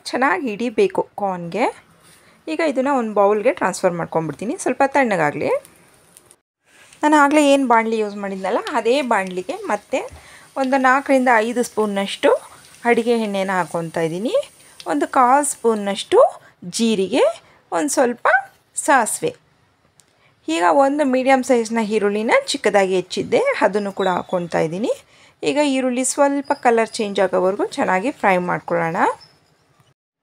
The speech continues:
ಈರುಳ್ಳಿ ಸ್ವಲ್ಪ ಗೋಲ್ಡನ್ ಬ್ರೌನ್ ಆದಮೇಲೆ ಇದಕ್ಕೆ ನಾವು ಸಣ್ಣದಾಗಿ ಹೆಚ್ಚಿರುವಂತಹ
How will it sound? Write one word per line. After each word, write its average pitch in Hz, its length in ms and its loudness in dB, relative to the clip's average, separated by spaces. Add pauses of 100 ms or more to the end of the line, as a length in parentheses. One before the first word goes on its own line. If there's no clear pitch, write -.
(640)
ಈರುಳ್ಳಿ 311 280 -2
ಸ್ವಲ್ಪ 311 360 -4
ಗೋಲ್ಡನ್ 233 380 2
ಬ್ರೌನ್ 208 220 2
ಆದಮೇಲೆ 196 500 -2
ಇದಕ್ಕೆ 302 340 -2
ನಾವು 254 220 0
ಸಣ್ಣದಾಗಿ 214 560 0
ಹೆಚ್ಚಿರುವಂತಹ 185 640 -2